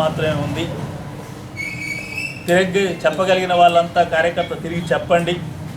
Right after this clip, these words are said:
అందరికి ఓటేయమని చెప్పండి, కలవండి. ఓటర్లందరికీ నేను విజ్ఞప్తి చేసేది ఏంటంటే, ఎండలు మండిపోతున్నాయి, మండిపోతున్నాయి, ఓటేమేద్దామని అనుకోకండి.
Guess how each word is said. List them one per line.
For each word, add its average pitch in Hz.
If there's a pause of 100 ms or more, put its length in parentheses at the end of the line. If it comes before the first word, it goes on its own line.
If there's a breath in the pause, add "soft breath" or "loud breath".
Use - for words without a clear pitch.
(120)
అందరికి 175
ఓటేయమని 170
చెప్పండి, 160
కలవండి. 160 (720)
ఓటర్లందరికీ 208
నేను 190
విజ్ఞప్తి 185
చేసేది 170
ఏంటంటే, 156 (340)
ఎండలు 185
మండిపోతున్నాయి, 165 (640)
మండిపోతున్నాయి, 196 (120)
ఓటేమేద్దామని 175
అనుకోకండి. 160